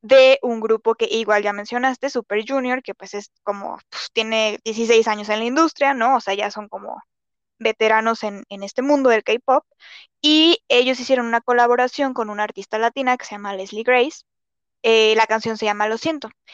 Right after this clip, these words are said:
Entonces yo vi el video y como que al principio no me gustó mucho, dije como de, "No, no me gusta mucho como el concepto", pero porque yo no estaba familiarizada, ¿no? O sea, para mí eso era un video como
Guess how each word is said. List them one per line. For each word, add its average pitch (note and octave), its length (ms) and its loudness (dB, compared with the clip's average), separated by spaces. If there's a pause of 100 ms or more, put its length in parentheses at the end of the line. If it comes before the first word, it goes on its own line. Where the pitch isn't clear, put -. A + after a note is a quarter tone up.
Entonces C#4+ 320 -2
yo E4 120 4
vi G#4 120 6
el A4 240 4
video D#4+ 240 6
y D#4 80 -2
como A#3+ 220 -2
que C#4+ 100 0
al C#4+ 60 -2
principio D4 420 -4
no F4+ 80 0
me F4 100 2
gustó A#3+ 260 -4
mucho, A3 360 -4
dije A#3 200 -8
como A3 240 -4
de, A3+ 120 -2
"No, E4 420 0
no E4+ 100 0
me F4 120 0
gusta E4 280 -4
mucho D4 300 -6
como A#3 180 -6
el G#3+ 100 -4
concepto", A#3+ 1080 0
pero B3 160 4
porque A#3 220 0
yo A#3 100 4
no A#3+ 60 -2
estaba A#3+ 240 2
familiarizada, G#3+ 760 -2
¿no? A3 160 -4
O B3 60 -2
sea, A#3 120 0
para A3 280 2
mí B3 200 -2
eso C4+ 140 0
era C4+ 100 2
un C4 120 -4
video G#3+ 240 -2
como A#3+ 240 -6